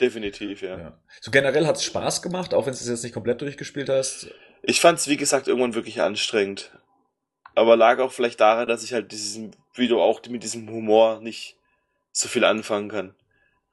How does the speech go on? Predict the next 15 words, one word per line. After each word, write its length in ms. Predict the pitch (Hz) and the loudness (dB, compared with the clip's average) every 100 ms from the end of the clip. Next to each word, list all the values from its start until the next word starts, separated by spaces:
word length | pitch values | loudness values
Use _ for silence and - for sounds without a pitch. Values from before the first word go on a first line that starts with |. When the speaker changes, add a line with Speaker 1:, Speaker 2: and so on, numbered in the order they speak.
| _ _ _ | _ _ _
Speaker 1:
Es 120 | - | -2
gibt 160 | 147 143 | 0 6
halt 100 | 131 | 6
auch 160 | 123 | 6
jeden, 320 | - 127 127 123 | -4 -4 -4 -6
es 100 | - | -10
gibt 140 | 120 | -4
zum 60 | 127 | -4
Beispiel, 220 | 123 117 | 0 2
ähm, 320 | 110 110 101 _ _ _ _ - - _ - | 2 -2 -12 _ _ _ _ -14 -14 _ -2
wie 120 | 131 | 0
heißt 200 | 135 - | 0 -2
der, 160 | 120 113 _ - | -4 -6 _ -6
Jim 300 | - 120 110 | -2 -2 -2
Lee? 320 | 113 139 | -4 -4